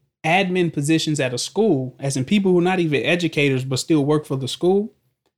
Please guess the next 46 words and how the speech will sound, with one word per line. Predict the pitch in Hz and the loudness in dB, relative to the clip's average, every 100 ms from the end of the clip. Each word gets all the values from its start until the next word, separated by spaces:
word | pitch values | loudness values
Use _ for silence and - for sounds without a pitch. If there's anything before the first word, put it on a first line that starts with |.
| _ - | _ -4
is | 156 151 | -2 0
because | 151 147 160 143 131 - - _ _ _ _ _ - | -2 0 0 0 0 -6 -14 _ _ _ _ _ -4
a | 131 | -2
portion | - 190 180 | 2 2 2
of | 165 | 2
their | 151 | 2
money | 156 160 143 | 2 2 0
goes | 151 151 143 | 2 2 0
to, | - | -4
like, | 143 135 127 | 0 0 -2
the | 120 | -6
pension | - 175 160 139 | 0 0 2 -2
plans | 127 143 131 123 127 | -2 -4 -2 -4 -4
or | 127 | -4
the | 123 | -2
union | 131 156 151 139 123 - | 2 4 4 4 0 -4
funds | - 147 135 127 | -2 0 0 -2
and | 131 | -2
all | 127 123 | -2 0
that | 127 127 | -2 -2
stuff. | - 120 - _ _ _ _ _ - | -6 -12 -14 _ _ _ _ _ -4
So | - 151 | 2 2
it's | 143 | 2
like | 151 143 139 | 0 -2 0
the, | 139 127 | 0 0
the | 131 131 | -2 0
rule | 156 202 170 | 4 6 6
is, | 196 214 139 131 - _ _ | 4 4 2 0 -6 _ _
if | 151 139 | -2 0
you're | 135 | 2
working | 139 175 170 | 2 2 2
in | 160 | 0
this | 160 | 0
position, | 156 143 165 196 202 196 - _ | -2 -2 -2 -2 -4 -8 -10 _
you | 143 | -2
have | 139 147 | 0 0
to | 143 | -2
contribute | 131 120 165 131 120 - _ _ _ | -6 0 0 0 -6 -12 _ _ _
to | - | -2
the | 147 | 0
organization | 139 135 127 123 127 - 123 - | 0 0 -2 0 -2 -2 -8 -10
or | - | -6
to | 131 147 | -2 0
the | 131 | 0
pension | 165 151 131 | 0 0 -2
plan. | 127 113 - | -6 -10 -12